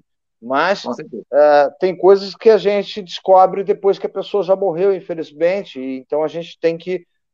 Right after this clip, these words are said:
Speaker 1: eh, fazer com que a memória não se perca, né? Que a memória, ah, ah, fique aí.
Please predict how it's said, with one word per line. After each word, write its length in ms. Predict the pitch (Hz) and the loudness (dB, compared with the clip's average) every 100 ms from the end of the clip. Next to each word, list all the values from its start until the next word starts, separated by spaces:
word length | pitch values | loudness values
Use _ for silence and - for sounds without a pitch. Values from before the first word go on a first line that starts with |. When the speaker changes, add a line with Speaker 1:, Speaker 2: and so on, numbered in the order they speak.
| - | -4
Speaker 1:
eh, 240 | 151 151 139 - | 0 0 -2 2
fazer 320 | 165 135 175 | 2 4 0
com 160 | 175 180 | -2 -10
que 240 | - 170 | -4 0
a 60 | 170 | 2
memória 760 | 185 165 160 175 190 160 120 - _ _ | 2 4 6 6 6 6 2 -4 _ _
não 120 | 139 | -6
se 160 | 151 - - | -6 -6 -2
perca, 440 | 139 139 127 101 | 4 4 4 -4
né? 140 | 110 113 | -6 -8
Que 100 | 110 | -8
a 40 | |
memória, 640 | 117 120 120 135 143 131 _ _ _ - | -8 -2 2 4 4 2 _ _ _ -4
ah, 760 | 120 117 110 104 101 107 104 101 | 0 2 2 -2 -4 -4 -6 -8
ah, 100 | - _ _ | -12 _ _
fique 320 | 135 147 143 | -12 -8 0
aí. 280 | 117 113 117 | 2 0 -4